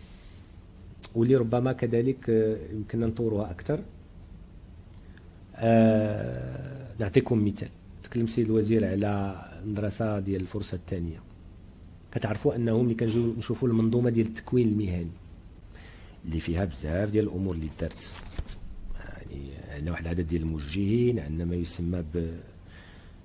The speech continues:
مراكز التوجيه الوظيفي، لي كارير سنتر. أنا شفتهم وزرتهم وطرحت الأسئلة إلى آخره.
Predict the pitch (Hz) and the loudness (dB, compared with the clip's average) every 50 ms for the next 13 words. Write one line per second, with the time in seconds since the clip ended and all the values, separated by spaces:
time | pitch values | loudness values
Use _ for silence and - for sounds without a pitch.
0 | - - - - - - - - - - - - - - - - - - 98 104 | -20 -20 -20 -18 -18 -18 -18 -18 -18 -18 -18 -18 -18 -18 -16 -14 -8 -4 0 2
1 | 104 101 98 - 101 95 - - 101 90 85 98 90 82 90 90 87 85 82 95 | 2 2 2 2 -2 -2 0 -2 -2 0 0 0 0 2 2 2 0 2 2 0
2 | 95 - - 120 123 107 87 - - 90 85 85 87 85 - - 101 98 98 - | 0 2 2 2 2 2 0 -2 -2 -4 -2 -2 -2 -4 -2 -2 -2 0 0 0
3 | 117 120 120 147 196 220 202 - - - 120 143 151 113 101 98 87 - - 95 | 0 2 2 4 4 4 2 2 2 4 4 4 4 4 2 2 0 0 0 2
4 | 117 143 131 95 - 85 - - - 76 76 - - 82 80 76 80 107 131 143 | 2 2 2 0 -2 -6 -6 -6 -6 -4 -4 -4 -4 -6 -8 -6 -4 -2 -2 -2
5 | 156 139 117 98 87 - - - - 80 87 107 123 120 87 78 78 | -2 -4 -6 -8 -10 -10 -12 -12 -10 -6 -4 -2 -2 -2 -2 -4 -8